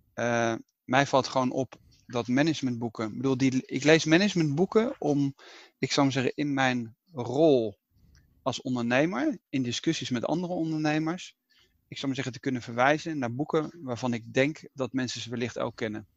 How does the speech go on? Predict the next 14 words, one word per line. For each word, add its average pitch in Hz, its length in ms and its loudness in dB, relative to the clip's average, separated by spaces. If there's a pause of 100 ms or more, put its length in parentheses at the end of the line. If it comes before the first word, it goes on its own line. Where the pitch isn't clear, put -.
(140)
Hè, - 100 -14
dus 123 120 -8
neem 123 100 -4
bijvoorbeeld 117 360 -6
even 107 120 -10
Jim 113 180 -6
Collins, 117 400 -6
maar 110 120 -4
bijvoorbeeld 113 360 -8
ook - 40 -10
nu 113 140 -10
Stephen 107 420 -14
Covey. 110 360 -10 (760)
Uiteindelijk, 143 840 2